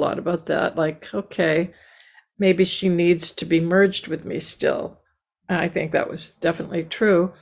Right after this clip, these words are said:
And I tried it another time and I thought, "Well, maybe, you know, she doesn't have the ear for harmony or can't do it." But then at one point she was able to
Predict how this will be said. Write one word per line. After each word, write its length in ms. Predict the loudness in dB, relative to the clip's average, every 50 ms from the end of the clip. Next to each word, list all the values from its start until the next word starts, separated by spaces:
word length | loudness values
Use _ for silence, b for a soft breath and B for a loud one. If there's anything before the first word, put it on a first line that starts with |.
| b b b b b b b b b b b b _ _
And 500 | 4 6 6 8 8 6 4 2 0 -6 -16 _ _ _ _ _ _ _ _ _ _ _ _ _ _ _ _ _ _ 0
I 120 | 2 2
tried 380 | 2 2 2 4 6 6 6 4
it 120 | 2 0
another 300 | 0 0 2 2 2 0
time 400 | 0 2 2 2 4 4 4 2
and 80 | 2 0
I 80 | 0
thought, 240 | 0 0 0 0 0
"Well, 100 | 0 0
maybe, 680 | 2 4 4 4 4 4 4 4 4 4 2 -2 -8 _ _ _ _ _ _ _ _ _ _ _ _ _
you 80 | -4 -2
know, 320 | 0 0 0 -2 -2 -4 -10 _ -20 -20 -20 _ _ _ _ _ _ _ _
she 220 | -10 -6 -2 2
doesn't 280 | 4 4 4 4 0 0
have 200 | 0 -2 0 0
the 140 | -2 -2 0
ear 280 | 0 2 4 4 4
for 220 | 2 2 -2 -2 0
harmony 440 | 2 2 2 2 2 2 2 2 2
or 100 | 2 0
can't 380 | -2 -4 -6 -6 -6 -6 -4 -2
do 160 | 0 2 4
it." 200 | 2 2 0 -4 B B B B B B B B B B B B B B B _ _ _ _ -8
But 140 | -6 2 4
then 180 | 6 6 6
at 160 | 6 4 2
one 320 | 2 4 4 4 4 2 0
point 560 | -4 -4 -2 -2 0 0 -2 -4 -10 -18 -20 _ _ _ _ _
she 240 | -8 -4 -2 0 4
was 240 | 4 4 6 6
able 320 | 6 6 6 6 4 4 2
to 280 | 2 0 0 0 0